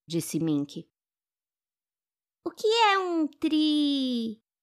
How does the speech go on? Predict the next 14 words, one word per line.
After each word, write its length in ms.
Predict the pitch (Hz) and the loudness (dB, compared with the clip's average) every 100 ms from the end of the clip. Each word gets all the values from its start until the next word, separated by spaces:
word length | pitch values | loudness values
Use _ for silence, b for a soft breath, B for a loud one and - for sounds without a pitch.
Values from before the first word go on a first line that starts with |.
| _ _ _ | _ _ _
disse 420 | 170 170 - 185 | -4 -4 -2 0
Ana 220 | 165 160 | 2 0
com 220 | 160 175 170 | -2 -2 -4
dificuldade. 840 | 156 175 180 165 156 143 170 - _ _ _ _ _ | -6 -8 -4 -2 -2 -4 -10 -16 _ _ _ _ _
"Ângulo." 1800 | - 320 320 302 285 254 269 285 277 262 247 233 247 254 247 220 175 - _ _ _ _ _ _ - | -2 0 2 4 2 2 2 2 4 2 2 2 2 4 4 4 2 -2 _ _ _ _ _ _ -4
"Deixa 260 | 294 330 359 | -2 -2 -2
pra 220 | 330 233 | 0 2
lá", 260 | 160 135 - _ _ | 2 -2 -8 _ _
disse 260 | 175 - 165 | -10 -6 -2
Mink. 480 | 151 147 - 170 _ _ _ _ _ _ | -2 -4 -8 -16 _ _ _ _ _ _
"Como 340 | - 381 427 440 | -4 0 0 -2
soletra?", 1000 | - 370 302 269 262 269 - 185 156 - _ _ | 0 2 4 4 2 0 -2 -2 -4 -10 _ _
perguntou 600 | - 180 175 165 180 165 | -4 -2 0 0 0 0
Ana. 360 | 156 151 156 | 0 -2 -4